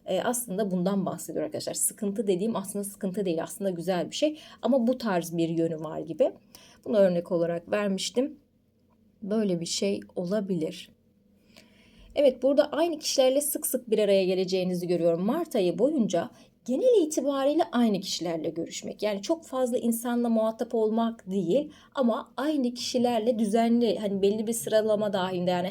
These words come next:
her hafta sonu aynı kişiyle görüşmek. Anlatabiliyor muyum? Hani bu tarz, e, bir alışkanlıklarınızı sürdürmek gibi bir durumunuz olacak. Bunu söylüyor.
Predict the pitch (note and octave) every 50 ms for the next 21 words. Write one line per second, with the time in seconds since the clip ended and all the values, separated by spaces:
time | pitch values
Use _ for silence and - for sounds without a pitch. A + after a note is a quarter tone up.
0 | - - C4 C4 A#3+ A3+ G#3 - - - F3+ F3 - B3 C#4 - - B3+ A3+ F#3+
1 | F#3 F3+ - - F3+ E3 E3+ D#3 - E3 D#3+ - - - C#3+ - - - - -
2 | - - - G3+ G#3+ A3 - C4+ - G#4+ G4+ B3+ F3 F3 F3+ F#3+ G3 G3+ G3+ A3
3 | A#3 - - D4+ - - A#3 F#3 F3+ F3+ - - - - - - - - - -
4 | - F#3 F3 E3+ E3+ E3 D#3+ F#3+ A#3 - - - A3 A3+ A3+ - - A#3+ A3+ A#3+
5 | A#3 A3+ A3+ A3+ A3+ A3+ A3+ A3+ A#3 A3+ - - G3 F3+ F3+ F3 F3+ F3 F3 F3+
6 | - - F3 F3 E3 E3 D#3+ E3 E3 F3 E3 E3 E3+ E3 E3 D#3+ D3+ - F3 D#3+
7 | D#3+ D#3+ D3+ E3 F#3 - - - - - - - - - - - - - - -
8 | - - - - - - - - F3 F3 F3 E3+ F3 - - F#3 F3+ F#3+ G3+ F#3+
9 | G3 F#3+ F#3 F#3 F3+ F#3 F#3 F#3+ G3+